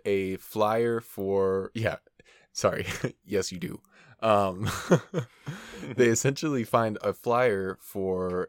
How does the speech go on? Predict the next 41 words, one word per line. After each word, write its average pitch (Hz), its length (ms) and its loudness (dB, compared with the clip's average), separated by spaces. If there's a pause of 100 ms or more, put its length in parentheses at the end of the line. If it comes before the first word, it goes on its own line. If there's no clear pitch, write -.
a, 95 340 -4
um, 95 480 -8
Fire 123 320 0
Nation 104 600 -6
festival. - 640 -6 (480)
Uh, 90 200 -8
near 101 200 0
the 92 80 -4
flyer 92 500 0
are 87 60 -6
some 87 240 -6
wanted 90 380 -8
posters, 90 600 -6 (120)
so 87 280 -4
they 85 160 -4
know 92 200 -4
they 85 140 -6
gotta, 87 440 -10 (180)
you 127 100 -8
know, 87 200 -8 (100)
be 104 100 -6
in 92 80 -6
disguise 95 500 0
when 92 140 -6
they 90 140 -6
go. 104 340 2
So - 160 -10
they 85 160 -6
put 104 180 -4
on 90 160 -4
some 85 180 -12
hoods, 120 480 -4
show 92 360 0
up. 120 240 4 (360)
They 95 80 2
actually 85 280 -4
get 98 240 -4
some 87 240 -8
masks 98 540 -4
right 87 180 -2
away. 90 360 -2